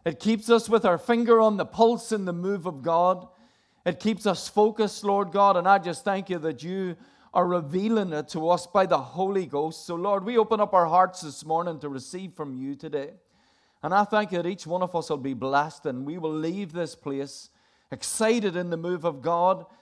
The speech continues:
and knowing that our lives can make a difference in the move of God. Lord, we praise you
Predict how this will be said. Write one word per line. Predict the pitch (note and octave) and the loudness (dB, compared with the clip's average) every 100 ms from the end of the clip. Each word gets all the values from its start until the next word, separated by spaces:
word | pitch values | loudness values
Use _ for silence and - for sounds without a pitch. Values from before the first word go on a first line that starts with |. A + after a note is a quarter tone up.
| _ | _
and | D#3 F3 | -6 -2
knowing | G3+ G#3+ G#3 | 0 0 2
that | F#3+ | 4
our | F#3 G3 | 6 6
lives | F3 F3 F#3 D3+ | 4 2 -2 -6
can | E3+ D#3 | -8 -6
make | D#3+ C#3 | -4 -4
a | |
difference | A#2+ D#3 D#3+ C#3+ B2 | -4 -4 -4 -8 -8
in | C#3 | -10
the | C3+ | -10
move | C3 C3 C3 | -8 -8 -8
of | A2 | -10
God. | B2 B2 C3 - _ _ _ _ - | -6 -6 -8 -12 _ _ _ _ 2
Lord, | E3+ E3+ | 2 2
we | D3+ D3 | -2 -8
praise | C#3+ E3+ E3 F3 C#3 | -10 -8 -6 -6 -6
you | F3 F3 | -8 -10